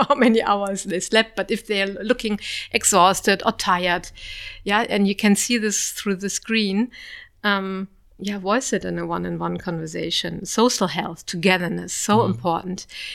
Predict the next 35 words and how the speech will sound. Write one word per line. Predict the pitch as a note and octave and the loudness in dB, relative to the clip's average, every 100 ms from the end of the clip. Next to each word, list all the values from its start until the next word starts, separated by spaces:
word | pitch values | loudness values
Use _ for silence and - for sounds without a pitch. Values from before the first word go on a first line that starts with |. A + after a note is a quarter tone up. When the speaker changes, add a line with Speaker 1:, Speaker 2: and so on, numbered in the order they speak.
| - - | -12 -6
Speaker 1:
We | F#3+ F3+ | -2 2
have | G3 F#3 | 2 4
a | F#3+ | 2
wonderful, | F3+ G#3+ C4+ B3+ - G3 F#3 F#3+ F#3 | 6 6 6 2 2 4 4 2 -2
um, | F#3 F3+ F3+ E3 | -2 -2 -2 -6
approach | - - F3+ F3+ - | -8 -2 0 2 0
here | F3+ | 0
at | F3 | 0
Metro | E3+ F3 - G#3 | -2 0 0 0
with | F#3 F3+ | 0 -2
the | F3+ | 0
more | E3+ F3 F3+ | 2 2 2
conversations, | G3 F3+ F3 F3 F3+ F3 F3+ | 0 -2 -2 -2 0 0 0
with | G#3 G3 | 0 2
the | G#3 | 0
talks, | - F3+ E3+ F3+ - - | 0 -2 -2 -4 -8 -8
so | |
a | F#3 | -2
lot | G3 G#3+ | 2 4
of, | G3 - - - - - - | 2 0 -16 -14 -14 -16 -10
a | G3 | 0
lot | G#3 G#3+ | 2 2
of | - | -4
occasions. | G3 - F#3+ F#3+ - F#3+ F#3 - | -8 -4 -2 0 0 0 -2 -4
Make | G3 F#3+ G#3 | -2 -2 -4
it | - | -4
open | F#3+ F#3+ A3+ | -6 -4 -2
as | G#3 G3+ | -2 -2
a | |
leader | G3+ A3 G#3+ | 0 0 -2
to | A3 - F3 | -4 -4 -4
your, | F3+ F3 | -4 -8
to | - F3 | -6 -6
your | F3+ | -6
people. | - G3+ B3 C4 | -6 -6 -4 -4